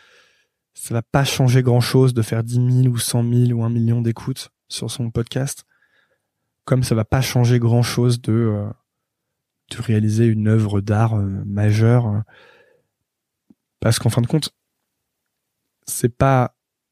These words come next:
c'est pas l'a-, l'accomplissement de l'objectif qui, qui, qui fait du bien, c'est plus, euh, la, le sentiment de faire un truc bien au jour le jour. Et,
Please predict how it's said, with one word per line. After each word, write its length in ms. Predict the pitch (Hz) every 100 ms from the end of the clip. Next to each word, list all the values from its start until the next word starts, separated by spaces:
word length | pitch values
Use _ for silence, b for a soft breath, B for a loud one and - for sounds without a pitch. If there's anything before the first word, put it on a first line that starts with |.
| _ _ _
c'est 220 | - 120
pas 140 | - 123
l'a-, 360 | 113 113 120 -
l'accomplissement 520 | 117 123 110 - 131
de 60 |
l'objectif 400 | 120 120 117 147
qui, 300 | - - 110
qui, 680 | 113 - 117 110 - - - - - - - -
qui 140 | -
fait 100 | -
du 140 | 117 113
bien, 240 | 123 143
c'est 120 | 135
plus, 360 | 117 - 143 -
euh, 340 | 110 107 107 120 _ _ _ _ _
la, 300 | 110 110 110 -
le 80 | 123
sentiment 440 | - 120 123 127
de 40 | 135
faire 160 | 113
un 60 | 107
truc 380 | - 120 - - _ -
bien 220 | 117 123
au 120 | 117
jour 160 | 110 113
le 100 | 110
jour. 320 | 113 127 - _ _ _ _ _ _ _ _ _ -
Et, 300 | 110 107